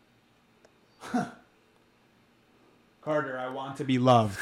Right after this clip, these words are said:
Speaker 2: This is what fucking people are doing in the rescue
Speaker 1: Yeah.
Speaker 2: world, is like, "He just wants love." And then they did, then the,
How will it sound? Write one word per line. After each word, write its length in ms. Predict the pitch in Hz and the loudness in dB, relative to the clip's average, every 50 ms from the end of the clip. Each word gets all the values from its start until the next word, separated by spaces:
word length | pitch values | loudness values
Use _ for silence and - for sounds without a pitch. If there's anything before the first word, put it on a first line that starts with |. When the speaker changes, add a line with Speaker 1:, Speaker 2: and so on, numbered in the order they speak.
| - - | 2 4
Speaker 2:
This 160 | 160 139 135 | 4 6 6
is 60 | 147 | 6
what 120 | 143 143 | 6 6
fucking 300 | - - 170 - 165 151 | 6 6 4 4 4 2
people 200 | 131 151 143 147 | 2 2 4 4
are 80 | 139 131 | 4 4
doing 260 | 127 139 147 143 131 | 4 4 4 4 4
in 80 | 120 117 | 2 2
the 60 | 117 | 4
rescue 260 | 113 131 131 110 110 | 4 4 6 6 6
Speaker 1:
Yeah. 100 | 107 110 | 4 4
Speaker 2:
world, 180 | 113 113 113 113 | 4 4 2 2
is 140 | 120 113 120 | 0 -2 -4
like, 140 | 120 120 | -4 -4
"He 80 | 131 175 | -4 0
just 260 | 170 233 226 - - | 2 2 2 4 4
wants 360 | - 220 214 214 202 - - | 6 6 6 6 4 2 2
love." 460 | 202 190 202 220 226 214 202 185 143 131 | 4 8 10 10 12 12 12 10 10 6
And 80 | 127 | 4
then 80 | 131 131 | 2 4
they 140 | 127 127 120 | 2 2 2
did, 240 | 110 123 131 123 | 4 2 2 4
then 140 | 123 131 131 | 4 4 4
the, 140 | 131 127 120 | 4 2 0